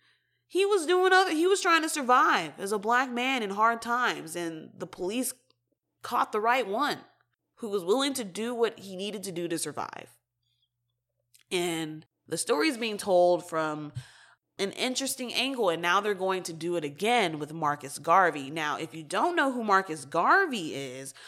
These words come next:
Marcus Garvey was a Jamaican political activist, publisher, journalist, entrepreneur, and orator. He was the founder and first president general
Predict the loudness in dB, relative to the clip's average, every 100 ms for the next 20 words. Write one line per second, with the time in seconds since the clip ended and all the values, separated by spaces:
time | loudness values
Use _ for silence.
0 | -16 0 2 2 0 -2 2 6 6 4
1 | -2 -6 -8 -12 -16 -4 -2 -2 -4 0
2 | 2 2 0 0 0 0 0 -2 -2 -2
3 | -6 -6 -6 -6 -8 _ -2 -2 -2 -4
4 | -2 -4 -6 -12 -6 -4 -2 0 0 -2
5 | -6 -4 -4 -4 -6 -4 -2 -2 -6 -8
6 | -6 -4 -4 -4 -2 0 0 -4 -10 -20
7 | -20 _ _ _ -6 -4 -2 -2 -4 -4
8 | -2 0 2 0 0 0 0 -2 -4 -4
9 | -2 -2 -4 -8 -2 -2 0 -2 -2 -4
10 | -2 -2 -4 -6